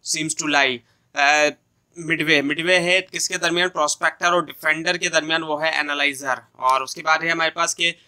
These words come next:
अ, Impact क्या है आईटी का organization size के ऊपर। अगर हम context के अंदर देखें, जो number of employee का context है, इस context के मुताबिक अगर हम देखें तो उसका ये impact होगा कि जो number of employee हैं वो reduce होंगे। और उसके बाद ये है कि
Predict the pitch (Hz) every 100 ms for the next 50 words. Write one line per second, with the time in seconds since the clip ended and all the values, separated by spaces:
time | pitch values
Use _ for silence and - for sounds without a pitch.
0 | _ - 151 160 160 160 147 - 165 160
1 | 196 202 - 185 185 175 180 190 147 156
2 | 170 175 175 170 160 151 156 151 143 170
3 | 170 165 151 147 170 - 170 160 160 160
4 | 151 156 160 160 151 143 180 - - -
5 | 170 175 170 160 156 160 151 151 160 160
6 | 143 151 160 151 139 143 156 160 156 143
7 | 139 175 - 175 160 - 160 151 180 -
8 | 196 170 160 160 - 156 147 147 143 135
9 | 127 117 113 151 151 151 151 - _ _
10 | _ _ 160 - 170 180 180 180 175 170
11 | 175 180 175 170 151 165 175 165 156 151
12 | 151 170 165 160 143 143 143 165 147 139
13 | 127 117 _ _ _ _ _ _ - 151
14 | 151 196 190 190 196 196 196 196